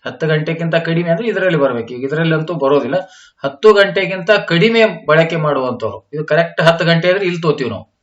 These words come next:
ಹತ್ತು ಗಂಟೆಗಿಂತ ಕಡಿಮೆ ಅಂದ್ರೆ ಈ ವರ್ಗಾಂತರದಿಂದ ಇದೆಲ್ಲ ಹತ್ತು ಗಂಟೆಗಿಂತ ಕಡಿಮೆ ಅಂದ್ರೆ ಏಳು plus ಒಂದು ಅಂದ್ರೆ ಎಷ್ಟು? ಎಂಟು ಗಂಟೆಗಳು. ಅಂದ್ರೆ, ಆ, ಒಟ್ಟು ಎಂಟು ಅನ್ನುವಂತ ಉತ್ತರ. ಅದು ಏ-, ಹತ್ತು ಗಂಟೆಗಿಂತ ಕಡಿಮೆ,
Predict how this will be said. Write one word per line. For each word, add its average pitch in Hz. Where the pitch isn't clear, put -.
ಹತ್ತು 139
ಗಂಟೆಗಿಂತ 165
ಕಡಿಮೆ 175
ಅಂದ್ರೆ 240
ಈ 190
ವರ್ಗಾಂತರದಿಂದ 156
ಇದೆಲ್ಲ 143
ಹತ್ತು 156
ಗಂಟೆಗಿಂತ 139
ಕಡಿಮೆ 156
ಅಂದ್ರೆ 147
ಏಳು 147
plus 143
ಒಂದು 120
ಅಂದ್ರೆ 117
ಎಷ್ಟು? 220
ಎಂಟು 156
ಗಂಟೆಗಳು. 110
ಅಂದ್ರೆ, 143
ಆ, 113
ಒಟ್ಟು 127
ಎಂಟು 175
ಅನ್ನುವಂತ 127
ಉತ್ತರ. 110
ಅದು 113
ಏ-, 110
ಹತ್ತು 135
ಗಂಟೆಗಿಂತ 156
ಕಡಿಮೆ, 185